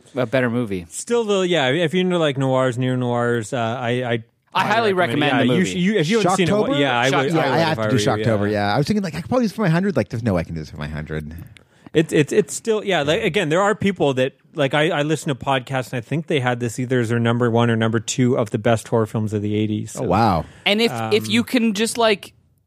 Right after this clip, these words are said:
Speaker 1: get in with, okay, the mystery is well done, it's presented well, and the movie looks great, acted great, great characters. If you can kind of just ignore that it doesn't stick the landing, I guess it's fine. But
Speaker 3: Yeah.
Speaker 1: it, it, it,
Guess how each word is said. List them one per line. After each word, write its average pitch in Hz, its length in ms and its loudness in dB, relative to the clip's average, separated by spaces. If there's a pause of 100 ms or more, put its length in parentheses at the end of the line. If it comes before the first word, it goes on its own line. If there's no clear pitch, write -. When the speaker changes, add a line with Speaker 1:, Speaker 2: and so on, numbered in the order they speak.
(220)
Speaker 1:
get 185 200 4
in 208 180 0
with, 202 260 0 (560)
okay, 156 220 2
the 143 80 -2
mystery 185 500 2
is 135 140 0
well 156 220 2
done, 139 500 2
it's - 260 -8 (220)
presented 139 480 2
well, 135 420 2 (400)
and 110 160 -4
the 113 60 -2
movie 147 640 2 (160)
looks 123 340 -2
great, 147 480 0
acted 127 400 0
great, 135 480 0 (180)
great 139 280 0
characters. 135 800 2 (760)
If 135 160 -4
you 147 120 2
can 160 260 -2
kind 143 480 0
of 147 100 -2
just 147 220 -2
ignore 135 520 4
that 127 220 0
it 117 100 0
doesn't 123 240 -2
stick - 280 -4
the 113 80 -2
landing, 131 400 2
I 101 100 0
guess 113 220 -2
it's 107 100 -6
fine. 147 240 2
But 98 140 0
Speaker 3:
Yeah. 80 180 -2
Speaker 1:
it, - 180 -2
it, - 0 -
it, 120 160 -2